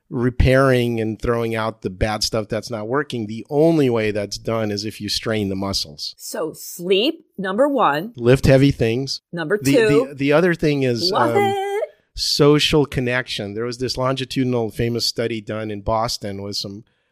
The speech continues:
Speaker 1: Harvard alumni and their Southie cousins, the poor part of Boston. And they've
Speaker 2: <laughs>
Speaker 1: tracked these people for seventy, eighty years now. And basically what they found is in terms of health outcomes,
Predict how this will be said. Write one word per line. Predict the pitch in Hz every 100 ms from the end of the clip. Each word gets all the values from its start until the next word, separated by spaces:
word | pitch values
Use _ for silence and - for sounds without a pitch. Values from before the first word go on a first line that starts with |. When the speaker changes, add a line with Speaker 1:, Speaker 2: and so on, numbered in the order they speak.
| _ -
Speaker 1:
Harvard | 135 135 127 127 123 113
alumni | 123 120 127 123 120 120 117
and | 113 110 113 113
their | 113 110
Southie | 107 - 120 127 - 113 113 107 - -
cousins, | 143 127 117 104
the | 110
poor | 104 123 120
part | - 110
of | 107 104
Boston. | 127 135 - 104 104 - -
And | 127
they've | 131
Speaker 2:
<laughs> | 254
Speaker 1:
tracked | 185 185
these | 143 -
people | 139 135 113
for | 123
seventy, | 110 151 156 120 120
eighty | 120
years | 101 117 135 110
now. | 107 90 90 -
And | 123 120
basically | 160 185 180 151 131
what | 120
they | 123
found | 110 135 139 120
is | 110
in | 117
terms | - 175 156
of | 131 107 - _ -
health | 143 147
outcomes, | 135 117 - 113 101 107